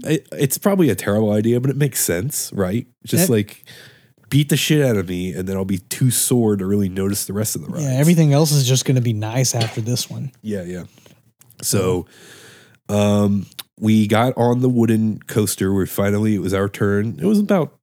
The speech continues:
Speaker 1: thirty minutes,
Speaker 2: Twenty,
Speaker 1: maybe.
Speaker 2: thirty minutes, yeah.
Speaker 1: Yeah. Um, we sat down, and my seatbelt would not go on, and I had extended it. I extended it all the way, but it was not,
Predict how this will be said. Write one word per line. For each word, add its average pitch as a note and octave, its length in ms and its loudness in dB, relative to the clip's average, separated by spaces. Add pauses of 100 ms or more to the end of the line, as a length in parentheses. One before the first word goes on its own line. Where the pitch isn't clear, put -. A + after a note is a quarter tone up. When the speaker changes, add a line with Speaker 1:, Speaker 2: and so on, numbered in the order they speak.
(160)
Speaker 1:
thirty A#2 420 0
minutes, B2+ 480 -2
Speaker 2:
Twenty, C#3 200 2
Speaker 1:
maybe. C3 120 2
Speaker 2:
thirty C3+ 180 2
minutes, C3+ 340 -2
yeah. C#3 200 -4
Speaker 1:
Yeah. F2+ 340 -2 (100)
Um, F#2 420 -4 (640)
we F2+ 100 -6
sat A#2+ 400 2
down, G#2+ 480 2 (200)
and F#2+ 200 -2
my E2+ 140 -2
seatbelt B2 640 2 (640)
would G#2 160 -2
not G#2+ 380 -2
go G2 380 2 (600)
on, F#2+ 340 -2
and E2+ 120 -8
I F#2 80 -4
had G2+ 200 0
extended C3+ 580 0
it. D#3 220 0
I A2 60 2
extended C#3+ 600 0
it C#3+ 120 2
all C#3 180 2
the C#3+ 60 2
way, G#2 460 2 (580)
but G2 120 0
it G#2 100 0
was E2+ 200 -4
not, G2+ 460 0